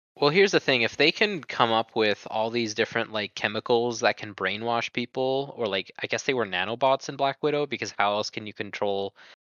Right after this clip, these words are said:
like, what they see and hear as well with what it was that they were infected with?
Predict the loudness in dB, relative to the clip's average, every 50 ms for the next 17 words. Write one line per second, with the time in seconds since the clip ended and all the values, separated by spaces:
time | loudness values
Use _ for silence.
0 | _ _ _ -8 -2 -2 -2 -2 -2 -6 -16 -10 -2 -2 -2 -2 0 -2 -2 -2
1 | -2 -6 -4 -4 -2 -2 -2 -4 -6 -8 -6 -4 -2 0 2 2 2 2 0 -2
2 | -2 -2 0 0 2 2 2 2 0 -2 -4 -4 -6 -6 -8 -20 -20 -20 _ _
3 | _ -20 -16 -4 0 2 2 4 4 2 2 0 0 0 -2 -6 -6 -4 -4 -4
4 | -4 -4 -4 -6 -6 -2 -2 -2 -2 -2 -6 -2 -2 -2 -2 -4 -10